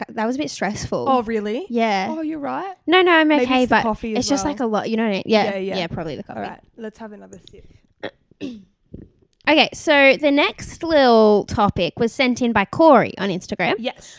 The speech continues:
Speaker 1: Um,
Speaker 2: Hey, Corey.
Speaker 1: hey, Corey, how are you?
Speaker 2: <laughs>
Speaker 1: Um, he wants to know which armrest at the cinema we think is ours. So you go to the cinema, you have
Speaker 2: Mm-hmm.
Speaker 1: two armrests.
Speaker 2: Yep.
Speaker 1: But you share this armrest with the person next to you.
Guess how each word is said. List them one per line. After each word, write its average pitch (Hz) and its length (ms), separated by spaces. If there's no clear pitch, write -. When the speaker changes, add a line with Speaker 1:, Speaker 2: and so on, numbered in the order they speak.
Speaker 1:
Um, 254 320
Speaker 2:
Hey, 254 40
Corey. 359 500
Speaker 1:
hey, 349 240
Corey, 220 320
how 214 140
are 208 40
you? 262 800
Speaker 2:
<laughs> - 120
Speaker 1:
Um, 254 500
he 339 160
wants 359 220
to 339 40
know 277 200
which 320 160
armrest 262 720
at 233 140
the 226 80
cinema 214 580
we 226 160
think 208 220
is 196 100
ours. - 540
So - 160
you 339 40
go 403 120
to 403 80
the 415 80
cinema, 233 460
you 302 80
have 285 180
Speaker 2:
Mm-hmm. - 0
Speaker 1:
two - 220
armrests. 226 600
Speaker 2:
Yep. 214 200
Speaker 1:
But 233 140
you 262 80
share 349 320
this 285 200
armrest 220 420
with 233 100
the 214 80
person 214 320
next 226 260
to 196 80
you. 95 120